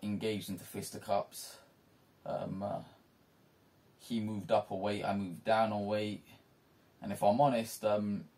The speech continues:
I rate Lewis Neary very highly. I think he's got good boxing ability. And I think he's... I think he's, I think he can punch as well. He has good volume himself. But he fought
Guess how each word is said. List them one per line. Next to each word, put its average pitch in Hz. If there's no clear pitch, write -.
I 139
rate 123
Lewis 101
Neary 104
very 98
highly. 101
I 87
think 101
he's 90
got 80
good 95
boxing 104
ability. 98
And -
I 107
think 117
he's... 113
I 156
think 156
he's, 123
I 110
think -
he -
can -
punch 117
as 104
well. 113
He 113
has 107
good 113
volume 107
himself. 110
But -
he 127
fought 123